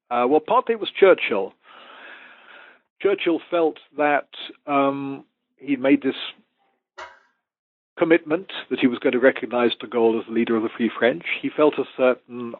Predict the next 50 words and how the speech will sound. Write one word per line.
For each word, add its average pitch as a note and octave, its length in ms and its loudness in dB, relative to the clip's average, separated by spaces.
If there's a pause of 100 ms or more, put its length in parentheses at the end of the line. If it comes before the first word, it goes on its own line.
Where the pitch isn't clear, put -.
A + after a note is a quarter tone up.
(100)
obviously C3+ 580 2
at A2+ 120 -6
the - 60 -16
beginning B2 380 0
in A2+ 80 -14
particular, G#2+ 600 0
a G#2 120 -6
kind B2 260 -6
of A#2 140 2
almost, B2+ 360 0 (100)
uh, G#2+ 220 -4
romantic A#2+ 520 -2
admiration A#2 680 2
for A2+ 80 -8
this, G#2 160 2 (180)
this, G#2+ 120 -8 (360)
this A2 140 -12 (120)
figure. B2+ 380 2 (480)
Um, A#2+ 420 0 (560)
so E3+ 400 2
it F3+ 160 -6
was D#3+ 120 -2 (100)
partly D#3+ 540 0 (120)
Churchill, D3+ 640 0
"I've A2+ 200 -2
said C3+ 140 2
I'm B2+ 120 0
going B2 120 -4
to A#2+ 60 -6
back B2+ 240 -2
him B2 120 -4
as A#2+ 100 -12
leader C3 180 2
of B2 60 4
the A2 120 -10
Free C3 160 -6
French, D3 220 0 (140)
and D3 100 -4
I'm C#3+ 100 -2
going F#3+ 160 0
to D#3 60 0
back A2 240 -4
him G#2+ 120 -6
as - 80 -20
leader G#2 180 -2
of G2 80 -6
the G#2 60 -16
Free G2+ 240 -8
French." G2+ 260 -4 (1040)
So, G3 520 2